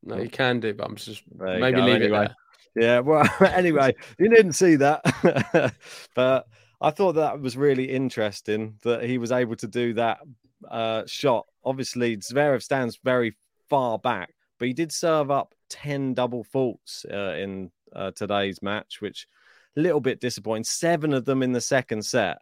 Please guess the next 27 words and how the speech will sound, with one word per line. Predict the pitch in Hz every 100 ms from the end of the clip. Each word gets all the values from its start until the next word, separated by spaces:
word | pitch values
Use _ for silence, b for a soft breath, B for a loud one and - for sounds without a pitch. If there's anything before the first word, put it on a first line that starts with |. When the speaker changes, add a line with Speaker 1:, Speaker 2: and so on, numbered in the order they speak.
| _
Speaker 2:
and | 101 104 104 101 _ _ _ _ _ _ _ _ -
a | 135
lot | 156 135
of | 143
unforced | 139 139 135 151
errors. | 143 110
That | 139
was | 135
the | 139
main | 139 135 131
difference | 139 127 107
between | - - 120
the | 110
two | - 120
players. | 104 123 117 110 107 - -
Zverev | 113 131 131 117
only | 117 117
nine | 113 127 131 127
unforced | 120 117 117 110 -
errors | 113 104 104
in |
the | 101
whole | 107 104
match, | 107 98 - 104
and | 101 92
Bublik | 110 104 95 - 107
with | 95